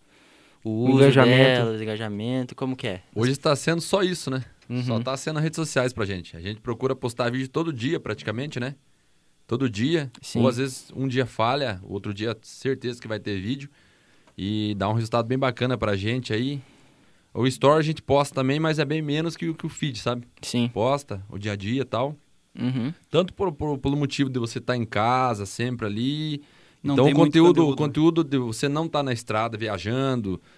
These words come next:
Speaker 3: é muito menor do que você tá, tá, é, tando viajando, né? Então a gente procura ali postar muita música no feed e a galera comenta bastante.
Speaker 1: Aham.
Speaker 3: Dá um negócio bem bacana, hein?
Speaker 1: Quais foram as maiores ins-, inspirações pra vocês?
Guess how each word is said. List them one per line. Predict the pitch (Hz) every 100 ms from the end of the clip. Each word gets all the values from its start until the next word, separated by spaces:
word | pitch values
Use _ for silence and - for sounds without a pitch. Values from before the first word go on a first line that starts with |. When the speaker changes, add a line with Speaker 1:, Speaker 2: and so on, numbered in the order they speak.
| _ _
Speaker 3:
é | - 90 92 92
muito | 101 127
menor | 143 147 123 123 139
do | 143
que | 143 151 156 160 156 147 139 127
você | 120 120
tá, | 143 - 139
tá, | 131 - 135 127
é, | 104
tando | - 139
viajando, | 139 147 117 120
né? | 117
Então | 117 113 123
a | 139
gente | 143
procura | 156 143 151
ali | 151
postar | 165 - 135 139
muita | 143 180 170
música | 139 165 180 - 160 - _ _ _ -
no | 104
feed | - 117 156 165 143 143 131 -
e | 95
a |
galera | 98 95 107 143 156
comenta | 151 151 113 123 143 131
bastante. | 117 113 127 120 113 113 139 139
Speaker 1:
Aham. | 131 _ -
Speaker 3:
Dá | 101
um |
negócio | 104 107 110
bem | 120
bacana, | 135 147 120 113
hein? | 113 - - _
Speaker 1:
Quais | - 190 202
foram | - 165
as | 147
maiores | 135 127 127
ins-, | 131 -
inspirações | 123 - 120 113 101 90
pra | 98
vocês? | 98 - 92 - -